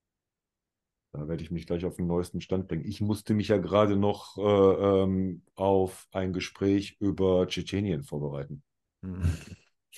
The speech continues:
Speaker 2: Okay.
Speaker 1: <laughs> Nee, danke, dass du heute so drauf gedrungen hast, noch was zu machen. Schön, das ist gut. Und, äh,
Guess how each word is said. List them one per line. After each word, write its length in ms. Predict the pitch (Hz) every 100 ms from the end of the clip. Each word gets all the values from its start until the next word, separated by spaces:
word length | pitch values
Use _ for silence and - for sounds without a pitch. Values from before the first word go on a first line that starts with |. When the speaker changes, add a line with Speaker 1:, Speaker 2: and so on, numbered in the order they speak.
| - - -
Speaker 2:
Okay. 300 | 92 107 104 107 _ _ _ _
Speaker 1:
<laughs> 680 | 120 - - - - - -
Nee, 100 | 117
danke, 260 | 120 123 113
dass 140 | 92
du 80 | 98
heute 160 | 98 101
so 100 | 98
drauf 220 | 95 98
gedrungen 400 | - 90 101 98
hast, 140 | 90
noch 140 | 87 90
was 160 | 90
zu 120 | -
machen. 260 | 92 90 78
Schön, 320 | 71 85 78
das 140 | 76 76
ist 300 | 78 78 76
gut. 280 | 90 92
Und, 380 | 95 90 85 85
äh, 300 | 92 90 90